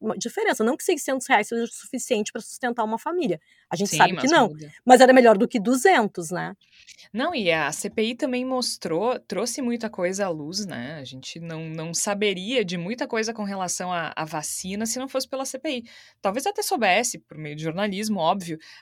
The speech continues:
Speaker 2: mas eu acho que foi amplificado de uma forma que chegou a muita gente, né? Covaxin, ah, o, o, o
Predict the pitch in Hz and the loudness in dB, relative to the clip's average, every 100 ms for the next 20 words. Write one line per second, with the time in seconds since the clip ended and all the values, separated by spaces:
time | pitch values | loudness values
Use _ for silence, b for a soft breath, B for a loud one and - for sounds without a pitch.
0 | - 180 190 190 185 170 - - _ _ | -8 -2 0 0 -2 -6 -8 -16 _ _
1 | _ _ _ _ - 185 214 - 254 226 | _ _ _ _ -2 0 0 -2 -6 -8
2 | - - 214 226 233 233 240 240 233 240 | -12 -4 0 2 0 -2 -4 -6 -6 0
3 | 202 247 247 190 180 175 - 175 190 208 | 2 2 0 -4 -4 -6 -2 -2 0 -4
4 | - 226 190 180 247 233 202 180 143 127 | -2 -2 -2 0 2 0 -4 -6 -10 -12
5 | 113 - 139 135 196 180 B B B - | -14 -16 -12 -8 -6 -8 B B B -10
6 | 170 165 156 - - 196 185 185 175 160 | -6 -4 -6 -6 -6 -4 -4 -4 -6 -6
7 | 151 147 B B - 160 160 156 151 147 | -8 -12 B B -8 -4 -2 -2 -2 -4
8 | 139 113 151 - 156 147 139 135 151 156 | -6 -8 -8 -8 -8 -8 -10 -12 -12 -12
9 | 143 135 | -12 -16